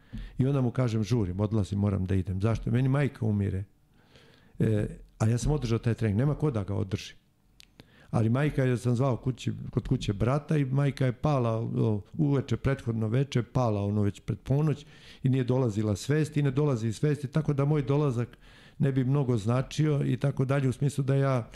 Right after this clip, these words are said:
je vidim živu još. E, nekada to ostane neka trajna rana. A sa druge strane, jedan profesionalizam u kojoj ja ostajem i držim taj trening i odlazim. I,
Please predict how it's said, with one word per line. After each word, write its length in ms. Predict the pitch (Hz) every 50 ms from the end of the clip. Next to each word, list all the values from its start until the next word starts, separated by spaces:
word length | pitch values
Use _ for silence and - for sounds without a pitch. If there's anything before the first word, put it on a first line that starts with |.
| - -
je 100 | - 127
vidim 340 | 120 139 143 131 135 127 120
živu 380 | 101 107 135 135 123 113 113 113
još. 380 | 120 123 117 95 - - - - - - - - - - - - - - - -
E, 60 | 139 117 110 104 104 110 117 120 123
nekada 360 | 139 156 156 151 147 139 135
to 140 | 131 - 147
ostane 320 | 147 143 - - 131 123
neka 220 | 123 123 - - 117
trajna 420 | - - 135 131 117 107 107 107
rana. 240 | 104 104 98 87 87
A 80 | - -
sa 140 | - - 131
druge 280 | 127 156 208 214 170
strane, 320 | 135 - 151 160 170 165 151
jedan 180 | 156 156 147
profesionalizam 760 | - - 131 - - 127 123 117 117 123 135 147 156 160 143
u 40 | 127
kojoj 320 | - 139 139 135 131 123
ja 180 | 131 139 131 123
ostajem 580 | 127 131 143 147 147 - 170 170 160 143 123 - - - - -
i 100 | - 151
držim 300 | - 160 143 135 143 123
taj 180 | - - 135 123
trening 380 | - - 131 151 156 151 123 123
i 100 | 127 123
odlazim. 400 | 120 107 113 104 95 - - - - - - - _ _ _ _ _ _ - - - - -
I, 140 | - 120